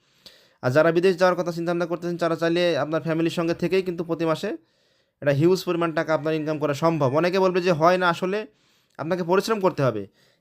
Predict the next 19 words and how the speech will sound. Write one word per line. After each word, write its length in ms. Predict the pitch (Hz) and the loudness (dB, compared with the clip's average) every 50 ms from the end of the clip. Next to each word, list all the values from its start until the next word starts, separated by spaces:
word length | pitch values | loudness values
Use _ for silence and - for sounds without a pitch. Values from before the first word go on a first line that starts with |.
| _ | _
আপনার 180 | - 131 151 175 | -6 0 2 2
এলাকায় 240 | 185 185 185 185 175 | 2 4 4 2 2
ধান 160 | 160 175 180 190 185 | 2 0 0 0 0
গম 120 | 190 185 | -2 0
থাকা 220 | 180 190 185 202 | 0 2 2 4
লাগবে। 320 | 196 175 143 123 110 110 98 98 123 _ _ _ _ _ _ _ - | 2 2 2 0 -4 -10 -10 -12 -14 _ _ _ _ _ _ _ -10
আপনি 120 | 139 156 175 | -6 -4 -2
যদি 120 | 175 175 165 180 | -2 0 2 2
বসে 160 | 185 196 190 | 0 2 0
থাকেন, 220 | 185 185 170 175 170 | 0 0 2 2 0
মেশিন 240 | 165 139 185 180 156 | 0 0 -2 0 2
রান 200 | 160 170 180 190 | 4 4 4 4
না 120 | 190 190 180 | 2 0 0
করেন, 200 | 156 156 151 147 | 0 0 0 0
তাহলে 220 | 139 151 151 175 175 | 0 0 0 0 0
তো 80 | 165 180 | 0 0
আর 60 | 165 | 0
হবে 200 | 160 170 165 151 | 0 0 0 0
না। 100 | 113 | -2